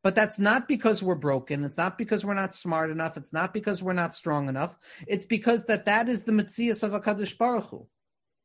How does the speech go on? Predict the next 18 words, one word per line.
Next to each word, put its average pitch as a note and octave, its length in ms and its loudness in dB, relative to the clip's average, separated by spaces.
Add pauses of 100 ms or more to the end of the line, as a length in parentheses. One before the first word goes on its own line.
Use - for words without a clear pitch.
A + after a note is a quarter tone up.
(320)
We B3+ 240 4
can't A#3+ 420 0
know A3 260 4
anything. G3 720 -2 (260)
All A3 240 6
we A#3 120 0
can G#3+ 200 0
do G3 180 0
is F3 120 0
have D3+ 200 0
faith. - 600 -6 (680)
Ve'emunascha F#3+ 1000 2
baleilos. F3 920 0 (1200)
Emuna A3 560 6
is F#3 200 0
dependent F#3+ 680 -2
on D#3+ 160 0
darkness. D3+ 800 -2